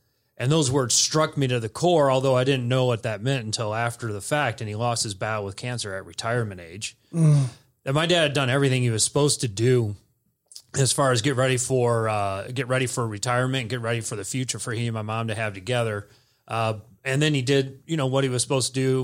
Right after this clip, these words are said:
Speaker 1: with other folks. He only hired advisors, friends that we had known for ten, twenty, thirty years, uh, to help him with his money, help him with his future. And yet there was something missing for him. And I was looking back, I said, "Why did it strike me so much?" that my dad would ask me that, and why did it strike me so much that I got really passionate about making sure this thing got done right when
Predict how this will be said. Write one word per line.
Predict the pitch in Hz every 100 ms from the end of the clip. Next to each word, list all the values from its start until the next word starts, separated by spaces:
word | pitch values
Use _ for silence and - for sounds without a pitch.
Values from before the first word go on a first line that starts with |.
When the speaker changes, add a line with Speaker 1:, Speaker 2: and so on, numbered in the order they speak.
| 123
Speaker 1:
with | 131 127
other | 165
folks. | 147 120 117 -
He | 147
only | 143
hired | 95 120 123
advisors, | 120 101 120 139 135 139 120
friends | - 120 127
that | 123
we | 120
had | 110
known | 113 135
for | 120
ten, | - 120 117
twenty, | 113 120 120
thirty | 110 127 120
years, | 117 135 139 139 - - - - -
uh, | 113
to | 110
help | 123 135
him | 135
with | 120
his | 110
money, | 123 135 143
help | 120 127
him |
with | 120 110
his | 110
future. | - 127 120 143 135 - _ _ _
And | - 135
yet | 131 139 127
there | 131
was | 107
something | 165 151 123
missing | 110 120 - 101
for | 117
him. | 101 113 95 85 _ _ _ _ _ -
And | 156
I | 233
was | 147
looking | 160 151 117
back, | 123 135 117
I | 120
said, | - 127
"Why | 165 254
did | 247
it | 117
strike | - 160 160
me | 143
so | 120 156
much?" | 139 139
that | 139
my | 120
dad | 117 127
would | 110
ask | 117 131 139
me |
that, | 131 131 135
and | 123
why | 127 180
did | 160
it |
strike | 117 - 139 139
me | 123
so | - 135
much | 127 120 -
that | 120
I | 120
got | 120 110 95
really | 135 165
passionate | 123 - 127 123 127 110
about | 104 107
making | 113 117 -
sure | 98 120 107
this | 107 -
thing | 110 107
got | 107 92
done | 113 98
right | 98 101 98
when | 107